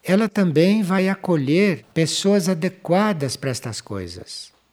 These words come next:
E Figueira vai poder atrair as pessoas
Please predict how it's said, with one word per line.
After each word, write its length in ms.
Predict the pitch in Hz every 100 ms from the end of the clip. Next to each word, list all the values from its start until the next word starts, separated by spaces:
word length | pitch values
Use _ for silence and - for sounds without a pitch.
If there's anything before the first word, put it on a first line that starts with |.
| _ _ _ _ _ _ _ _ _ -
E 120 | 156
Figueira 800 | - 214 143 165 202 151 101 104 _ _ _
vai 260 | - 113 196
poder 680 | 202 202 143 156 135 113 -
atrair 880 | 143 - 147 131 165 208 117 - _ _ _ _ _ _ -
as 180 | 165 -
pessoas 920 | 196 - - 202 202 190 - -